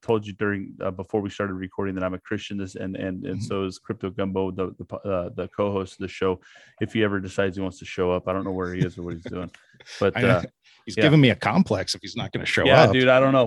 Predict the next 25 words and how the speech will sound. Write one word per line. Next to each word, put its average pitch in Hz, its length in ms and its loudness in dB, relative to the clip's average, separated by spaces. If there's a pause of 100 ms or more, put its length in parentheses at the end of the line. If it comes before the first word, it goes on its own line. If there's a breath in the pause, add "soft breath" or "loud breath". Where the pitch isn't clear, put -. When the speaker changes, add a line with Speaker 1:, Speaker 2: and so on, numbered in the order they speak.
Speaker 1:
But, 123 220 0
uh, 127 260 6
Speaker 2:
<laughs> - 60 0
Speaker 1:
so, 135 300 2 (100)
um, 139 360 2 (720 soft breath)
and 160 160 -2
so 175 140 -4
there's, 165 240 -2
there's 151 320 -4
a 143 100 2
couple 202 360 -2
of 165 120 0
things 156 300 -2
that 123 120 -2
I 131 120 2
won't 120 440 -4 (500)
question 151 440 -2
just 131 280 -6
on, 113 260 -4
just 117 240 -10
on 101 140 -6
principle. 120 580 -4
And 110 100 -2
that's 104 240 -4
like, 98 220 -4